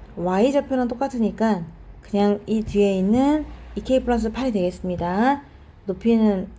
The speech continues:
이 케이 플러스 팔. 따라서 밑변은 K 플러스 사, 높이는 이 케이 플러스 팔.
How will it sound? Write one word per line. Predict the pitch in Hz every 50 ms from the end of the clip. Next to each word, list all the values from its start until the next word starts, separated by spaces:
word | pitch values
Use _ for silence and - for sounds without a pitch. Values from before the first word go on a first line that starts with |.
| - -
이 | - -
케이 | - 220 208 202 220 254 277 285 285 -
플러스 | - - 262 262 262 254 240 - - 254 247 247 240
팔. | - 208 208 190 170 156 - - - - - - - - - - - - - - - - - - - -
따라서 | 233 233 226 233 233 233 220 208 180 160 156 - - - - - - - - - - - - - -
밑변은 | - 226 220 226 269 262 262 262 269 269 269 269 269 269 269 269 262 - - - - - - - - -
K | - 294 311 311
플러스 | - - 277 277 262 - - -
사, | 208 185 175 175 185 208 240 269 285 - - - - - - - - - - - - - - - - -
높이는 | - 196 190 190 - 262 269 262 262 269 269 269 269 269 269 262 262 - -
이 | - 202 -
케이 | - 240 233 233
플러스 | 233 220 214 214 - 208 208
팔. | - 202 185 180